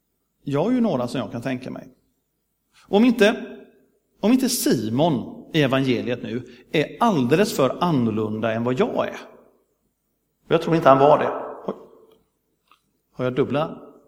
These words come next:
Mm. Eh, jag tror inte Simon var så annorlunda än mig.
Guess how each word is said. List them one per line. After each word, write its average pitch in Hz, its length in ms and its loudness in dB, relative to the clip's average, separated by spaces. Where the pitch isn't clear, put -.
Mm. 170 120 -6
Eh, 147 400 8
jag 202 120 6
tror 226 120 4
inte 226 140 0
Simon 160 260 4
var 156 80 4
så 156 120 2
annorlunda 120 400 2
än 123 80 0
mig. 147 420 -2